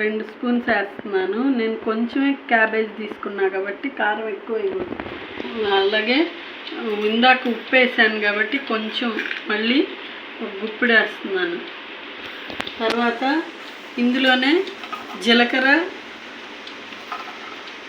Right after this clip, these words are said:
చిన్నులపాయలు వేసేసుకోవాలి. వేసుకొని ఇది మిక్సీ వేయాలి. మిక్సీ వేసుకొని తాలింపు పెట్టాలి. ఈ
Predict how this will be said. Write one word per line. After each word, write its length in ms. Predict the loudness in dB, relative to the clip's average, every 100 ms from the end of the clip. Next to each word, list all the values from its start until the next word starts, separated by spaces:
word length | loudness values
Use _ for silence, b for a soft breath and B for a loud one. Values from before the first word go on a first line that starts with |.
| -14 -10 -4
చిన్నులపాయలు 680 | 2 2 4 2 4 4 6
వేసేసుకోవాలి. 800 | 4 0 -4 -4 -6 -2 -2 -2 -8 -12 -14 -14 -12 0
వేసుకొని 540 | 2 2 4 4 6
ఇది 340 | 4 4 4 6
మిక్సీ 520 | 6 4 0 2 6
వేయాలి. 400 | 6 4 2 -2 -2 2 2 0 -6 -6 0 0 0 -4
మిక్సీ 280 | -2 0 4
వేసుకొని 560 | 4 4 2 2 4 4
తాలింపు 440 | 4 4 2 0
పెట్టాలి. 460 | -4 -4 -6 -2 -4 -6 -14 -14 -12 -10 -10 -12 -14 -14 -14 -14 -14 -12 -12 -12 -12 -14 -16 _ _ _ -14 -12 -12 -12 -10 -10 -10 -12 -12 -12 -12 -12 -12 -12 -14 -8 -4
ఈ 520 | 0 6 10 10 10